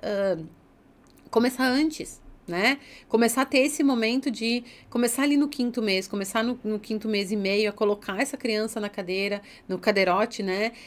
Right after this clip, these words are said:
Colocar ela na mesa pra que ela veja as pessoas comendo, pra que ela tenha essa curiosidade com o alimento, pra que ela gere essa expectativa. Pensa, gente, tudo que a gente gera expectativa na vida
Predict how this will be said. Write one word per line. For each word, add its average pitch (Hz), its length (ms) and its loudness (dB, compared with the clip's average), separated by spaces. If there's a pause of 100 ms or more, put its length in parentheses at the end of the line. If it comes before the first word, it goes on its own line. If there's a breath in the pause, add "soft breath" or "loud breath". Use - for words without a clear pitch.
(180 loud breath)
Colocar 220 480 4
ela 269 140 2
na 269 120 0
mesa 220 680 0
pra 214 120 2
que 233 120 -6
ela 226 140 4
veja 233 420 6
as 247 80 -6
pessoas 226 320 -6
comendo, 208 480 -4
pra 214 140 -10
que 220 80 -6
ela 220 120 0
tenha 226 320 0
essa 254 160 -6
curiosidade 202 540 -6
com - 80 -10
o 196 40 -6
alimento, 196 420 -8
pra 220 100 -6
que 220 80 -8
ela 226 160 4
gere 220 280 6
essa 247 160 2
expectativa. 247 920 2
Pensa, 254 540 2
gente, 208 240 -2
tudo 370 420 4
que - 80 -2
a 311 40 0
gente 262 260 -2
gera 240 300 4
expectativa 254 840 -2
na 262 100 0
vida 214 480 -2